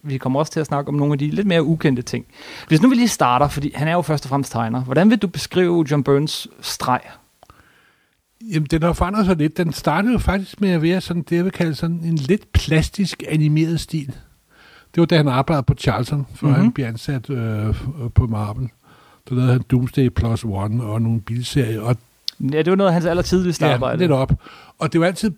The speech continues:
Speaker 2: det var meget præget af, det lignede nærmest sådan, som han hellere ville, ville lave, lave animeret film, faktisk. Men det var altid præget af, at han var en virkelig solid fortæller.
Speaker 1: Ja.
Speaker 2: Og det har altid været hans store, store force, at han kunne fortælle en historie.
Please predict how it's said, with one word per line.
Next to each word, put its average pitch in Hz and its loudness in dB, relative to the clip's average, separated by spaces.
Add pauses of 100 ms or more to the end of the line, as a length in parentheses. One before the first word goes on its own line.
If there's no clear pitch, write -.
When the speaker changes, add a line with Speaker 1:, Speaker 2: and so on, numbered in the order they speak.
(140)
Speaker 2:
det 180 2
var 165 4
meget 202 0
præget 208 2
af, 180 2 (1200)
det 165 -4
lignede 202 -2
nærmest 180 0
sådan, 196 0
som 180 -2
han 175 2
hellere 165 4
ville, 147 2
ville 131 2
lave, 135 0
lave 127 0
animeret 139 0
film, 170 -2
faktisk. - -8 (580)
Men 143 0
det 156 2
var 156 0
altid 180 0
præget 165 2
af, 156 0
at 139 4
han 143 2
var 156 4
en 147 0
virkelig 170 2
solid 151 2
fortæller. - 0 (320)
Speaker 1:
Ja. 151 6 (220)
Speaker 2:
Og 127 -8
det 156 6
har 147 6
altid 160 2
været 147 4
hans 120 -4 (480)
store, 143 2
store 131 2
force, 104 0
at 131 -8
han 113 -2
kunne - -8
fortælle 139 -2
en 117 0
historie. 120 -4